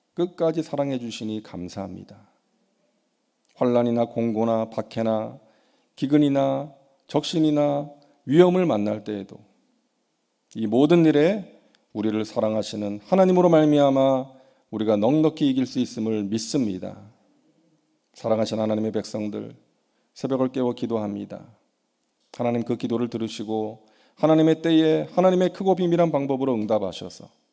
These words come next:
살아계신 하나님께 영광 올려드리고 그 하나님을 많은 사람들에게 증거하며 축복의 통로로, 은혜의 통로로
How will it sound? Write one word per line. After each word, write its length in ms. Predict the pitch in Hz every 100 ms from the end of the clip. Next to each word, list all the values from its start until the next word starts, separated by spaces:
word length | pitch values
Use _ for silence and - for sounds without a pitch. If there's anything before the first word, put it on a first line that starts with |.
| _ _ _ _ _ _ _
살아계신 460 | 123 113 110 117
하나님께 360 | 110 110 107 110
영광 300 | 113 139 143
올려드리고 720 | 139 135 127 123 123 120 131 _ _ _ _ _ _ _ _ _
그 100 | 113
하나님을 380 | 113 110 110
많은 260 | 104 98 120
사람들에게 480 | 143 135 123 127 127
증거하며 640 | - 147 156 156 123 101 110 101 _ _ _ _ _
축복의 460 | - 131 127 117 113
통로로, 540 | 127 120 113 117 113
은혜의 340 | 135 151 147 143
통로로 680 | 165 160 151 151 180 196